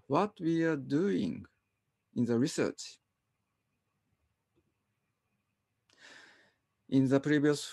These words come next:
research last year, we were able to identify feedback data from the manufacturing industry. Why? It is because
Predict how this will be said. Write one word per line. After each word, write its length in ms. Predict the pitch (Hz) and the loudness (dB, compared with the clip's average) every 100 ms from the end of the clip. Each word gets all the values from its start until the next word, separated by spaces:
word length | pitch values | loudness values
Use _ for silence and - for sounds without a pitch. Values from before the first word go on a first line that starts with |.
| - | -8
research 600 | 151 139 170 180 - - - _ - | -8 -2 0 0 -6 -12 -18 _ -2
last 240 | 160 - | -2 0
year, 340 | 185 196 233 247 - _ | 2 4 4 2 -16 _
we 160 | - 151 | 0 4
were 240 | 143 143 | 6 6
able 280 | 147 185 202 | 4 4 4
to 260 | 202 208 - | 2 0 4
identify 920 | 143 139 180 - - 160 156 160 165 | 2 2 -4 -6 -2 2 4 2 0
feedback 460 | 160 170 160 165 160 139 | -2 -4 -2 -2 -2 0
data 420 | 156 185 - - 98 _ _ - | 0 0 0 -4 -6 _ _ -4
from 220 | 127 110 | -2 0
the 120 | 107 | 0
manufacturing 880 | 101 104 110 - 139 151 165 156 151 | 0 0 -2 -2 -2 -2 -4 -2 -4
industry. 720 | - 147 151 170 - 92 - _ _ _ _ _ _ _ _ _ - | -4 -4 -4 -6 -4 -4 -6 _ _ _ _ _ _ _ _ _ -2
Why? 380 | 123 131 180 247 - _ _ _ _ _ _ _ _ - - _ _ - | 4 4 4 2 -8 _ _ _ _ _ _ _ _ -20 -20 _ _ -4
It 120 | 214 | 2
is 180 | 208 190 | 2 2
because 880 | 160 - 156 160 185 - - - | -4 -2 0 2 0 -4 -14 -16